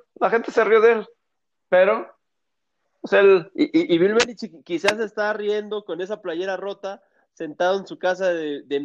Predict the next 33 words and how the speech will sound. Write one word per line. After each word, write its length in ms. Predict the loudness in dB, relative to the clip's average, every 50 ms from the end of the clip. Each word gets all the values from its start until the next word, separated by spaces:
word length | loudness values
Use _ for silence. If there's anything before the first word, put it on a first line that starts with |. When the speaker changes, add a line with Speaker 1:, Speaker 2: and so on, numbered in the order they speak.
| -6 -10 -12 -8
Speaker 2:
de 140 | -6 -6
millones 440 | -4 -4 -2 0 0 0 0 -4 -6
de 60 | -4
dólares, 420 | -4 -2 -2 -2 -4 -4 -8 -6 -6
¿no? 280 | -6 -6 -8 -10 -14 _ _ _ _ 0
Speaker 1:
Hay, 140 | 0 2 2 0 -2 0 2
hay, 220 | 2 4 4 4
Speaker 2:
<laughs> 140 | 2 2 2
Speaker 1:
hay 160 | 2 4 6 6
una 180 | 6 6 4
gran 300 | 6 6 4 4 2 -2 -8
foto 480 | -4 2 2 2 2 4 4 6 6
de 100 | 8 8
Bill 240 | 8 6 4 4 4
Belichick 520 | 2 2 2 2 0 -2 -2 -2 -2 -2 -4 -10 _ _ _
en, 240 | -6 -6 -6 -6 -6 -6
en 140 | -6 -4 -2
una 340 | 0 0 2 2 0 -2 -4 -10 _ _ _ _ _ _
junta 320 | _ -2 -2 2 4 4 6
de 160 | 6 6 6
dueños, 520 | 6 4 4 4 0 -2 -2 -6 -12 _ _ _ _ _ _ _ _ _ _
eh, 140 | -6 -4 -2 0
y 160 | 0 2 4
de 160 | 2 2 4
coaches, 540 | 4 4 2 2 4 4 2 2 2 0 -8 -14 _ _ _ _ _ _ _ 0
él 140 | 0 2
tomando 640 | 2 2 2 4 4 4 6 6 6 6 6 4 4
como 240 | 2 -2 -2 -2 0
que 160 | 2 4 6
un 140 | 6 4 2
jugo 240 | 2 2 4 6 6
de 100 | 6 4
naranja. 360 | 2 0 -2 -4 -4 -6